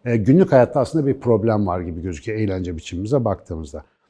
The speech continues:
Mesela daha evvel müziğin ne kadar yüksek bir insani yetenek olduğunu konuşmuştuk. Günümüzde müzik çoğu zaman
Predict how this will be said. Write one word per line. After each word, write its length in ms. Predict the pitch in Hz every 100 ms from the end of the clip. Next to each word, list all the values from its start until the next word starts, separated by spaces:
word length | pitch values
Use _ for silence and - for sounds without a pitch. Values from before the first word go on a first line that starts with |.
| _
Mesela 220 | 104 156
daha 140 | 170 185
evvel 180 | 170 143
müziğin 480 | 131 143 165 165
ne 80 | 170
kadar 260 | 170 147 131
yüksek 640 | 107 113 - - 160 -
bir 100 | 131
insani 520 | 120 113 - 117 117
yetenek 520 | 120 107 - 113 107 98
olduğunu 360 | 87 82 80
konuşmuştuk. 640 | - 104 - 135 123 156 - -
Günümüzde 400 | 135 180 151 131
müzik 380 | 120 117 101 -
çoğu 320 | - 151 135
zaman 480 | 92 82 127 180